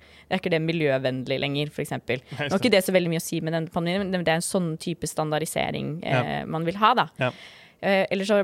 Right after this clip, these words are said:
Speaker 1: vil man liberalisere tjenester, eh, som går på helse. Og det er jo kjempe,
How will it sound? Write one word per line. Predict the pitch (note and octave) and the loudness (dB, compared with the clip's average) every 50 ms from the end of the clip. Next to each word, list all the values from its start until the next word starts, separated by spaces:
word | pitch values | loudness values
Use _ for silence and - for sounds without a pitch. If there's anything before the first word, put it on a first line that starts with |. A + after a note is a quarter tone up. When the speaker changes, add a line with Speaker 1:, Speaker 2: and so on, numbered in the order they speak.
| G3+ - | 2 0
Speaker 1:
vil | G3 G#3 G3 | 0 0 2
man | F#3+ F#3+ G3+ | 2 2 2
liberalisere | G3 F#3 F#3+ G3 G3+ G#3+ A3 - - - - - G3+ F3 E3 D#3+ D3 C#3+ D3 D#3+ F3+ F#3 - - _ - | 4 4 4 4 4 2 0 -4 -6 -8 -6 -2 -2 0 0 2 2 2 2 2 0 0 -4 -12 _ -6
tjenester, | - A#3 G3 E3 D3+ C#3 C#3+ D#3 - - - C3+ - - - - - - | 0 2 2 2 2 0 -2 -4 -2 -2 -2 -2 -2 -4 -12 -10 -4 -2
eh, | D#3+ D#3 D3+ D3+ D3 C#3+ D#3+ - | 0 0 2 0 0 -2 -4 -4
som | F#3+ F#3 | -4 0
går | E3 F3+ - | 0 0 0
på | - | 0
helse. | F#3 - G#3 G3+ F3 D3+ D3 - - - - - - _ - - - - - - - _ _ | -4 -2 -2 -2 -2 -2 -4 -4 -2 -2 -4 -4 -6 _ -20 -20 -20 -20 -20 -20 -20 _ _
Og | - F#3 | -6 0
det | F3 G3 F#3+ | 2 4 4
er | D#3+ D#3+ C#3+ C3+ | 4 4 4 4
jo | D#3 C#3+ C#3+ C#3+ | 2 2 2 0
kjempe, | - - - F#3 E3 D3 - | -2 -2 -4 -4 -4 -4 -8